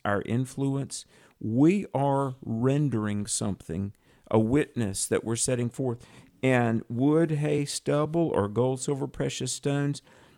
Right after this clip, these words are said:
Um, and listen, God does love us, and he forgives us. And it says, "There's," Je-, Jesus says, "Their sins I will remember no more." But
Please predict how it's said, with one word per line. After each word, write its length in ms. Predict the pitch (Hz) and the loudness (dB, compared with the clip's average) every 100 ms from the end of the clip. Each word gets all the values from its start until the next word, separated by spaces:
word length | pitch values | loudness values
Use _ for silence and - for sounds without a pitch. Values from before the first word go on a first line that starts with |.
| _ - | _ 0
Um, 420 | 131 120 113 113 - _ _ _ - | 2 4 2 -2 -10 _ _ _ 2
and 180 | 123 131 | 2 4
listen, 400 | 160 185 127 110 | 4 4 2 0
God 300 | 123 131 123 | 0 0 0
does 260 | 127 147 165 | 0 -2 -2
love 240 | 110 101 | -4 -4
us, 220 | 104 - | -6 -6
and 140 | 101 107 | -4 -4
he 100 | 113 | -6
forgives 580 | - 107 113 131 131 139 | -6 -6 -2 -2 -2 -6
us. 240 | 135 - | -4 -4
And 120 | 107 | -6
it 80 | - | -4
says, 260 | - 113 110 | -4 -4 -2
"There's," 360 | 120 104 - - - _ _ _ _ _ - | -4 -4 -10 -14 -20 _ _ _ _ _ -12
Je-, 280 | 107 135 - - 120 | 0 0 0 -8 -2
Jesus 440 | 113 180 175 143 | 2 2 2 0
says, 240 | 139 117 104 | 2 0 2
"Their 180 | 123 | 2
sins 480 | 113 - 170 160 139 | 2 0 0 0 0
I 100 | 131 | 0
will 200 | 120 123 | 2 2
remember 500 | 117 117 117 123 117 | 2 2 2 2 0
no 240 | 110 110 110 | 0 0 0
more." 480 | 110 139 139 - - _ _ _ _ _ - | 0 0 -2 -6 -12 _ _ _ _ _ -6
But 420 | 104 123 113 - | 2 2 2 -4